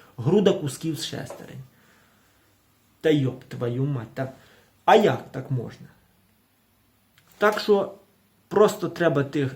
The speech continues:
дебілів цькувати, я їх взагалі блокувати буду. Вони мене хочуть на словесний конфлікт, звісно, визвати, а вас надурити. Мені на них посрать, а для вас, для тих людей,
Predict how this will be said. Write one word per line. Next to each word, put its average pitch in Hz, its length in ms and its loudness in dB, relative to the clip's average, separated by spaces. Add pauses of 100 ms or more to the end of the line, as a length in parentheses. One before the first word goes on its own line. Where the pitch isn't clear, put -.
дебілів 147 680 2
цькувати, 202 500 0
я 151 140 -2
їх 147 80 2
взагалі 139 280 0
блокувати 175 680 0
буду. 151 280 -6
Вони 165 220 0
мене 151 220 0
хочуть 143 320 -8
на 147 60 -4
словесний 165 480 -4
конфлікт, 226 340 -6
звісно, 175 340 -4
визвати, 160 460 0
а 147 100 -2
вас 196 260 0
надурити. 135 560 -4 (260)
Мені 220 380 4 (320)
на 175 160 2
них 185 260 2
посрать, 262 400 -4 (380)
а 160 500 2
для 175 180 6
вас, 254 220 4
для 180 100 4
тих 156 260 2
людей, 135 320 2